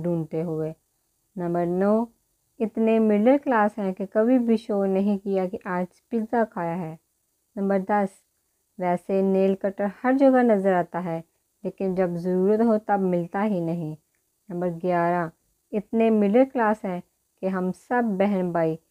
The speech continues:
एक ही परात में चावल खाते हैं। नंबर तेरह, हम इतने middle class हैं कि अम्मी आइसक्रीम के खाली डिब्बे में आटा रख के हमें तरसाती हैं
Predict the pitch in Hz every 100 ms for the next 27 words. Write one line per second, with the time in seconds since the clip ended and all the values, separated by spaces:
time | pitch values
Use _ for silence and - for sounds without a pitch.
0 | _ _ - 220 233 226 214 196 185 175
1 | 175 180 175 - 175 160 160 - 170 160
2 | 160 160 160 _ _ _ _ _ _ _
3 | _ _ _ _ _ 185 185 185 208 202
4 | 196 226 254 _ _ _ _ _ _ 208
5 | 214 - 226 - 220 220 208 196 240 262
6 | 240 220 220 202 185 - _ _ _ _
7 | _ _ _ _ _ - - 196 190 196
8 | - 220 240 285 - 226 208 190 202 196
9 | 185 185 185 175 190 190 - 196 180 214
10 | 214 190 185 196 196 185 185 190 - 180
11 | 170 - 196 196 165